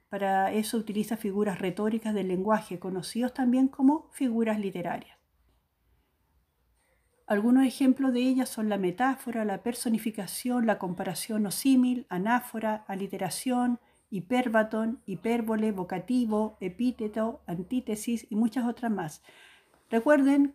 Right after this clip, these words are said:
que la metáfora ya la hemos estudiado y es reemplazar una palabra o un grupo de palabras por otra.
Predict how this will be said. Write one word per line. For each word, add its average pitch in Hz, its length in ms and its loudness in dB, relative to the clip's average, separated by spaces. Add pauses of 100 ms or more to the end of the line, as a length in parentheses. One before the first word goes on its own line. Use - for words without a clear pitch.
(100)
que 208 220 -2
la 214 80 0
metáfora 208 480 -4
ya 202 220 -4
la 202 100 0
hemos 208 200 0
estudiado 269 580 2
y 233 180 0
es 233 100 -2
reemplazar 226 680 0
una 220 240 -2
palabra 240 680 2
o 202 100 -6
un 214 200 -2
grupo 233 280 -4
de 233 60 -4
palabras 226 420 -2
por 240 140 2
otra. 220 380 2